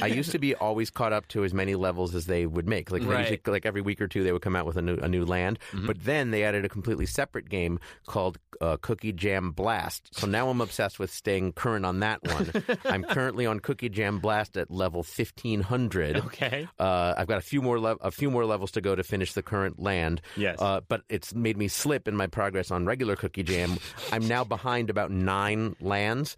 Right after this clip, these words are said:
Speaker 3: Okay.
Speaker 1: Each land, I think, has, uh,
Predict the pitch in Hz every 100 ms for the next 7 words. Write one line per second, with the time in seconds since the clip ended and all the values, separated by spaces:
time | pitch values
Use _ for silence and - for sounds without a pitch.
0 | - 135 143 135 131 135 - 107 123 143
1 | 123 107 107 - 101 95 123 113 - 104
2 | 101 98 90 - - _ - 82 80 76
3 | 69 65